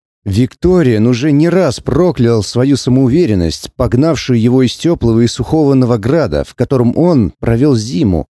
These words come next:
к месту, где трагически погиб отправленный по запросу градостроителя дудочник.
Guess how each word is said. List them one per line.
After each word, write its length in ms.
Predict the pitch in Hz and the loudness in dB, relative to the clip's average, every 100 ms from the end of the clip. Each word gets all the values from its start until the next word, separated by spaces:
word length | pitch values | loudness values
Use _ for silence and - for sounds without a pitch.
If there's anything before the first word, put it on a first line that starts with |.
| _ | _
к 80 | - | -2
месту, 520 | 147 185 - - 76 - | 0 0 -4 -6 -6 -6
где 220 | 107 131 | -4 -2
трагически 640 | - 120 151 - 123 - | -2 -4 -4 -6 -6 -4
погиб 400 | 113 117 139 175 - | -2 -2 -2 -4 -4
отправленный 720 | 123 - 151 170 127 113 107 | -6 -4 -2 0 2 2 0
по 100 | 113 | -2
запросу 420 | 117 - 160 131 | -2 0 -2 -2
градостроителя 760 | 107 117 107 - 139 131 127 123 | -2 -2 -2 -2 -2 -2 -2 -2
дудочник. 680 | 104 107 82 - - 69 | 0 0 0 -6 -8 -8